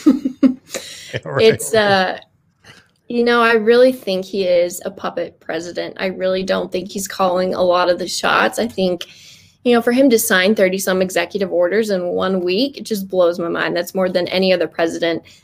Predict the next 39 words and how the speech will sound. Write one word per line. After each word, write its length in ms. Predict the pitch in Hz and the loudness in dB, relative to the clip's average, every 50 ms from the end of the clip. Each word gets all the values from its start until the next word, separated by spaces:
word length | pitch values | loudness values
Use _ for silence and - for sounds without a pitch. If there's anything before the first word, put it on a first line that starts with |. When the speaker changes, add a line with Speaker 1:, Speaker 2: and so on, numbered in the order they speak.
| _ _ - | _ _ -2
Speaker 1:
ever. 320 | 185 185 185 - - 190 | 0 2 2 2 0 0
So 140 | 202 - 214 | 0 0 2
you 160 | 202 196 202 | 4 4 4
know 320 | 196 196 202 214 214 214 | 6 6 6 6 6 4
that 160 | 196 190 185 - | 4 2 0 0
there's 220 | 180 175 180 - | -2 -4 -4 -4
so 180 | - - 233 233 | -4 -2 0 2
many 180 | 226 202 185 180 | 2 2 0 -2
people 320 | - 185 165 - 160 165 | -4 -8 -4 -4 -4 -4
talking 420 | - 185 165 170 160 - 180 170 | -2 -2 -4 -4 -4 -6 -6 -4
in 100 | 170 160 | -4 -4
his 160 | 170 170 170 - | -6 -8 -6 -4
ear 300 | - 185 170 170 170 170 | -2 0 2 2 2 2
about 260 | 170 160 165 165 - | 2 0 0 -2 0
what 180 | - 175 170 - | 0 -2 0 0
they 100 | 165 175 | -2 -2
want 300 | 170 170 175 156 147 - | 0 0 -4 -4 -4 -8
to, 400 | - - 190 175 175 175 165 - _ _ _ - - _ _ _ _ - | -6 -6 -4 -4 -4 -4 -6 -8 _ _ _ -20 -20 _ _ _ _ 0
um, 420 | 208 190 180 170 156 156 - - _ - | 2 2 2 2 0 -2 -6 -10 _ -10
change. 680 | - - - 220 220 220 180 175 175 185 226 220 - - _ _ _ _ _ - | -6 0 2 4 4 4 4 2 2 2 0 -2 -2 -12 _ _ _ _ _ -2
And 120 | 220 220 214 | 0 2 2
I 60 | 220 | 4
think 240 | 226 277 285 277 277 | 4 2 2 4 4
what's 500 | 226 214 202 202 - - - - - _ _ _ _ _ _ _ - _ - | 4 4 4 2 -2 -8 -8 -10 -14 _ _ _ _ _ _ _ -20 _ -8
both 320 | 233 - 269 302 370 381 - | 0 4 4 4 4 2 -2
humorous 600 | - - 247 240 220 233 247 240 247 247 - - | -8 -4 -2 -2 0 0 0 -2 -2 -4 -4 -4
and 120 | 190 185 | -4 -4
sad 360 | 190 - - 175 180 190 190 190 | -4 -4 -2 -2 -2 -2 -2 -4
to 120 | - 214 | -4 -4
me 280 | 196 180 175 175 185 214 | -4 -4 -4 -4 -2 -2
is 100 | 226 196 | -2 -2
the 120 | 202 196 | -2 -2
amount 320 | 185 185 180 185 180 180 190 | -2 -2 -4 -4 -4 -2 -2
of 80 | 196 196 | -4 -4
Biden 640 | 190 190 175 170 175 185 185 185 180 180 175 190 185 | -2 -2 0 2 2 2 0 0 -2 -4 -6 -6 0
voters 400 | 190 185 180 180 190 196 196 190 | 2 2 2 4 2 2 0 0
and 100 | 196 190 | -2 -4
suppo-, 520 | - 202 - - - 175 - - - - | -6 -10 -12 -10 -10 -10 -10 -10 -12 -12
supporters 1040 | - - - - - - - 269 302 233 220 208 202 208 202 - - - - - _ | -12 -14 -14 -16 -8 2 4 4 6 6 4 4 2 0 -2 -4 -14 -20 -20 -20 _